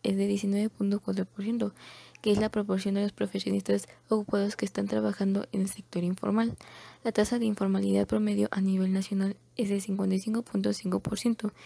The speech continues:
y el promedio entre todos los profesionistas es de veintidós punto uno por ciento. Principales sectores en los que trabajan.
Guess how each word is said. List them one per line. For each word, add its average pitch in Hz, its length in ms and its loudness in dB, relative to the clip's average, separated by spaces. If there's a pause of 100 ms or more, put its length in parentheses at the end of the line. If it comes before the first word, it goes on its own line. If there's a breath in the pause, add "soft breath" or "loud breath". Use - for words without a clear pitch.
(360 loud breath)
y 269 60 0
el 262 80 2
promedio 233 380 4
entre 226 160 2
todos 202 220 2
los 202 100 2
profesionistas 190 800 0
es 190 160 2
de 185 200 2
veintidós 196 440 -2
punto 202 480 -2
uno 175 160 -2
por 185 200 -2
ciento. 240 340 -2 (1040 loud breath)
Principales 240 520 4
sectores 202 360 2
en 208 100 2
los 190 100 0
que 190 100 -2
trabajan. 208 500 2